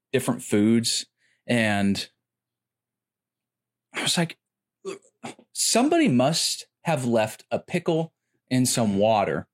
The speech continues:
like, five thousand years ago. And it was like, "Damn, my cucumber. Fuck it.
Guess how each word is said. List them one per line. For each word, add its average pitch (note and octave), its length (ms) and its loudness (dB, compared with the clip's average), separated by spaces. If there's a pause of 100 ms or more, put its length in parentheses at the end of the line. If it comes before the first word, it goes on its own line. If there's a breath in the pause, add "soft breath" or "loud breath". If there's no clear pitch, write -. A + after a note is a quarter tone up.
(320)
like, G#2 220 0
five E3+ 300 0
thousand C3+ 400 2
years G2+ 220 -2
ago. D#2 340 -4 (480)
And A#2+ 80 2
it A#2 40 2
was G#2+ 140 0
like, G#2 460 -2 (580)
"Damn, B2 340 0
my G2 120 -2
cucumber. - 640 -4 (580)
Fuck - 200 -2
it. - 100 -14